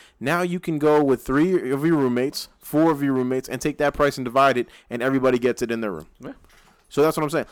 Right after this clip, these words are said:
Speaker 1: So let's say the three of us were roommates, right? And we got the sixty dollar package, whatever it is. That's literally twenty, twenty, twenty.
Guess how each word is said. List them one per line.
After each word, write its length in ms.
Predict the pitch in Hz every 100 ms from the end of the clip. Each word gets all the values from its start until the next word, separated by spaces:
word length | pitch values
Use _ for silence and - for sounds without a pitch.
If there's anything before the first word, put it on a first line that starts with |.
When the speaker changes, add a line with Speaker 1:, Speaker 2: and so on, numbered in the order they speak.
| _
Speaker 1:
So 100 | 160
let's 140 | 175
say 100 | 208
the 100 | 196
three 200 | 160 180
of 100 | 180 175
us 140 | 170
were 80 | 156
roommates, 400 | 160 147 127 139
right? 200 | 156 - _ _
And 100 | 123
we 80 | 139
got 120 | 151 135
the 60 |
sixty 300 | - 147 -
dollar 280 | 143 139 131
package, 420 | 143 139 131 135
whatever 320 | 120 127 139 139
it 80 |
is. 160 | 151 151 _ _ -
That's 200 | 135 151
literally 280 | 156 143
twenty, 460 | 120 - 165 170 165 -
twenty, 300 | 151 151 139
twenty. 380 | 143 123 -